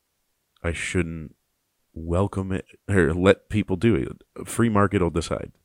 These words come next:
That's the key, key here, is that the free market will decide on what is the best, the best way forward.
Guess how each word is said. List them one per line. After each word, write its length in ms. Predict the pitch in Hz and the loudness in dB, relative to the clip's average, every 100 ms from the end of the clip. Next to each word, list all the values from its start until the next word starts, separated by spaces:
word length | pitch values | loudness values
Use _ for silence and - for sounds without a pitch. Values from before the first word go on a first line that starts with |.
| _ | _
That's 680 | - 110 127 - - - - _ _ _ _ _ _ | -4 -2 -2 -4 -10 -10 -14 _ _ _ _ _ _
the 120 | - | -10
key, 240 | - 85 - | -6 -6 -6
key 220 | - 85 80 | -2 -2 0
here, 300 | 76 90 - _ _ | -4 -8 -14 _ _
is 120 | - | -6
that 160 | 95 - | -4 -4
the 80 | - | -6
free 420 | - 143 156 170 | 0 4 4 2
market 460 | 123 95 85 87 - _ _ _ | 0 0 0 -2 -6 _ _ _
will 280 | 80 110 123 | 0 2 4
decide 720 | 127 117 87 80 80 80 90 _ _ _ _ _ | 2 0 -2 -2 -4 -6 -12 _ _ _ _ _
on 200 | - 82 | -4 -4
what 560 | 80 85 104 127 - - _ _ _ - | -2 0 0 0 -4 -18 _ _ _ -2
is 640 | 92 87 82 80 - - _ _ _ _ | 2 4 2 -2 -6 -18 _ _ _ _
the 160 | - - - _ | -10 -10 -10 _
best, 560 | - 98 107 - - - _ _ _ _ _ _ _ _ _ _ _ _ _ _ _ _ _ _ _ _ _ _ _ _ _ _ _ _ - | 0 0 0 -8 -14 -20 _ _ _ _ _ _ _ _ _ _ _ _ _ _ _ _ _ _ _ _ _ _ _ _ _ _ _ _ -14
the 100 | 82 - | -14 -6
best 380 | - 101 107 - | -2 -2 -2 -8
way 240 | 82 82 80 | -6 -6 -6
forward. 420 | 64 60 - | -12 -12 -16